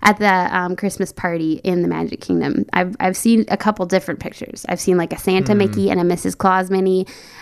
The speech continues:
Speaker 1: and then I've seen just a sort of more Victorian, you know, kinda green and red suit Mickey. There's, like, a skater
Speaker 2: Yeah.
Speaker 1: costume. So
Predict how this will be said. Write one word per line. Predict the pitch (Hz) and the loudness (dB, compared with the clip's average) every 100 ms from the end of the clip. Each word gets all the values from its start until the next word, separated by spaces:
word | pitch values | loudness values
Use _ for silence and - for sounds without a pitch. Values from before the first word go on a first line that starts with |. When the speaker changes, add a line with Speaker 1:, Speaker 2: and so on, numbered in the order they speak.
| - | 0
Speaker 1:
and | 190 | 2
then | 185 | 4
I've | 185 180 | 2 -2
seen | - 190 180 | 0 0 2
just | 175 - | -2 -2
a | |
sort | 175 180 175 | -2 0 0
of | |
more | 170 170 165 | 0 0 0
Victorian, | 165 - - 185 180 175 175 170 165 165 | -2 -4 0 2 2 2 0 0 2 2
you | 170 | 4
know, | 170 165 165 | 2 0 -2
kinda | - 170 160 165 170 - 294 - | -2 -2 0 0 -4 -8 -10 -4
green | 208 196 190 185 | 2 4 4 2
and | 170 165 | 2 0
red | 165 165 160 160 | 2 0 0 -4
suit | - - 185 170 - - - - | -6 0 0 2 -2 -6 -6 -2
Mickey. | 175 - 175 170 170 170 - - - | -2 0 -2 2 2 0 -2 -20 -12
There's, | - 156 | -6 -4
like, | 147 | -4
a | 147 | -2
skater | - - 180 180 175 165 160 160 170 | -2 2 2 4 2 2 2 0 -2
Speaker 2:
Yeah. | 113 101 | -4 -4
Speaker 1:
costume. | - 175 - - 180 170 165 | -2 -2 -2 0 2 2 2
So | 160 151 | 0 0